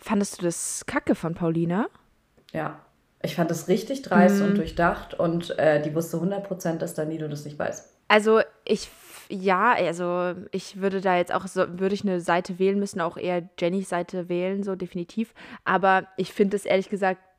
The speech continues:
Speaker 1: eine legitime Frage oder eine legitime Fragestellung, sich das, also Danilo das zu fragen, ähm, mit dieser, ähm, wie hast du das gerade nochmal genannt? Ähm,
Speaker 2: Du, du misst mit zwei Ma-, Maßstab. Ich glaub, so hat sie
Speaker 1: Genau.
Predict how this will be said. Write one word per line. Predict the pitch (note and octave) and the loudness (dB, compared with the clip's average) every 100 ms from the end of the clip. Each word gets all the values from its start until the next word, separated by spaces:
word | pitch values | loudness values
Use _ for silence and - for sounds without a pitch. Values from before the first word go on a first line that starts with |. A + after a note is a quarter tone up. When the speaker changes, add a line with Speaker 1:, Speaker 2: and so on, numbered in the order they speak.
| _ _ _ G3 | _ _ _ -4
Speaker 1:
eine | F#3+ F3+ | 0 0
legitime | F3 E3+ - A#3+ C4 C#4+ C4+ C4 B3+ - | -2 -4 -4 2 4 4 2 0 -2 -6
Frage | - - F3 G#3 G#3+ G#3+ A3 G#3+ - | -18 -4 2 2 4 2 2 0 -2
oder | F#3+ | -2
eine | F3+ F3+ | -2 -4
legitime | F3+ F#3+ - G#3 | -6 -8 -10 -10
Fragestellung, | - F#3+ G3+ - F#3+ F#3+ F#3+ G3 _ _ _ _ _ | -2 -2 -2 -2 0 0 -2 -6 _ _ _ _ _
sich | F#3+ - | -8 -6
das, | F#3 - - | -8 -8 -4
also | F3+ F3 - _ | -2 -2 -4 _
Danilo | F3+ G3 F#3+ B3+ C4+ | -4 4 4 4 4
das | A#3 - | 2 -2
zu | G#3 | -10
fragen, | - F3+ F#3+ F3+ F#3+ C4+ - - - _ | 0 4 4 2 -4 -8 -12 -20 -20 _
ähm, | F3+ F#3 F#3 F3+ F3 E3+ - - | 0 2 0 -4 -8 -12 -16 -14
mit | G3 G3 G3 | -4 -2 -2
dieser, | F#3 F#3 F3+ F3 F3 | -2 0 0 0 -2
ähm, | E3+ E3+ E3 E3 E3 E3 C4 | -4 -4 -6 -6 -8 -10 -12
wie | E3+ F#3 | -8 -4
hast | G3 - | -4 -6
du | |
das | G3+ - | -10 -6
gerade | F#3 | -2
nochmal | F#3 F#3 F#3 | 0 0 -2
genannt? | F#3 F3+ F#3 - - | -2 -2 -4 -8 -8
Ähm, | E3+ E3+ E3+ | -4 -2 0
Speaker 2:
Du, | F3+ G3+ | 0 0
du | G3 | 2
misst | G3 - | 0 0
mit | F#3 - | -2 -2
zwei | F#3+ F3+ | -2 0
Ma-, | F3 F3 | 2 2
Maßstab. | F3 E3+ F3 F3 F3 | 2 0 0 -2 0
Ich | |
glaub, | - A3+ | 2 4
so | A#3+ | 4
hat | A#3 | 2
sie | - | 8
Speaker 1:
Genau. | G#3 | 10